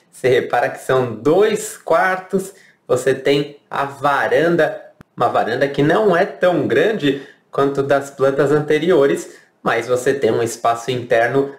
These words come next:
bem maior. Fica perfeito pra uma família que já tem filhos. É o apartamento ideal, econômico e muito bem localizado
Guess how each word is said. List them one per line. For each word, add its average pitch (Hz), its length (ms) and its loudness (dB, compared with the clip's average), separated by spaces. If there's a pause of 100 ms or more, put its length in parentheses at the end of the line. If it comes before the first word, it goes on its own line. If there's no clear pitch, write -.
(160)
bem 165 320 0
maior. 156 760 2 (100)
Fica 131 300 -2
perfeito 143 720 -2
pra 127 140 0
uma 127 140 -2
família 127 640 -2 (140)
que 117 120 -10
já 131 160 0
tem 127 240 -4
filhos. 233 800 -4 (240)
É - 80 0
o 156 80 4
apartamento 143 960 -2 (160)
ideal, 131 920 -2
econômico 139 960 0 (160)
e 175 140 -2
muito 165 560 2
bem 139 280 0
localizado 127 1080 0